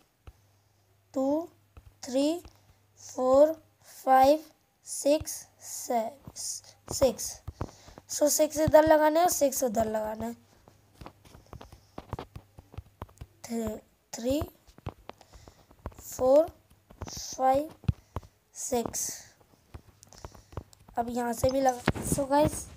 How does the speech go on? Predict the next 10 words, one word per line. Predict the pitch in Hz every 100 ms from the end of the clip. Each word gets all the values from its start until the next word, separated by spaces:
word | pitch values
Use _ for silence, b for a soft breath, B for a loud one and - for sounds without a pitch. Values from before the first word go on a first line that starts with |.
| -
ये | 226 254 262
इधर | 240 254
लगा | 269 269 269
देता | 269 269 277
हूँ, | 285 339 - _ -
इसके | - 285
बराबर | 254 262 247 247
तक | 247 285 277
लगाना | 262 247
है। | 254